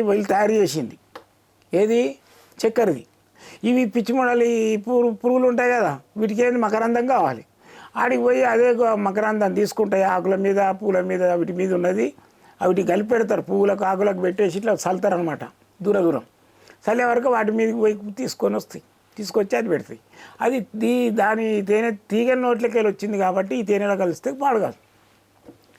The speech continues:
కాకపోతే తేనె వానికి ఒక బాటలు వెళ్ళేది, ఇది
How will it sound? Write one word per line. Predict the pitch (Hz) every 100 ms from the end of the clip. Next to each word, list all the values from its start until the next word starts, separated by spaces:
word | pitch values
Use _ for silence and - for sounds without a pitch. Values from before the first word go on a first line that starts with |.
| _ _ _ _ -
కాకపోతే | 226 269 254 254 294 -
తేనె | 247 262 269
వానికి | 254 240 240 240
ఒక | 226 214 175 190
బాటలు | 214 247 262 247
వెళ్ళేది, | 226 185 160 175 226 285 _ _ _ _ _
ఇది | 214 214